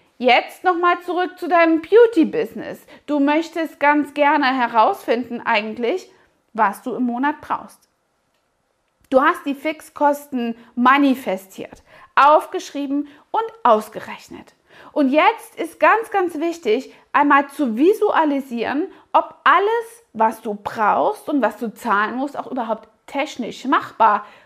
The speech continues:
umzusetzen sind aus deinem Salon. Oder wo hast du dort noch Ziele?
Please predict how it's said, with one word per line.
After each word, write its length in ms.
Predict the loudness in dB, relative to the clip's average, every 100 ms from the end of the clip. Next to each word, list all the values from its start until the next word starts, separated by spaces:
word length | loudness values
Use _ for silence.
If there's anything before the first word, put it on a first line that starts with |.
| _
umzusetzen 800 | 0 2 2 0 0 0 -2 -4
sind 340 | -2 -2 0
aus 280 | 2 4 2
deinem 280 | 0 0 -4
Salon. 400 | -6 -4 -4 -2
Oder 360 | 2 4 4 2 -8 -6
wo 400 | 0 4 4 4
hast 320 | 4 2 0
du 120 | -4
dort 360 | 2 2 2 0
noch 240 | -4 -4
Ziele? 400 | -8 -2 -2 -4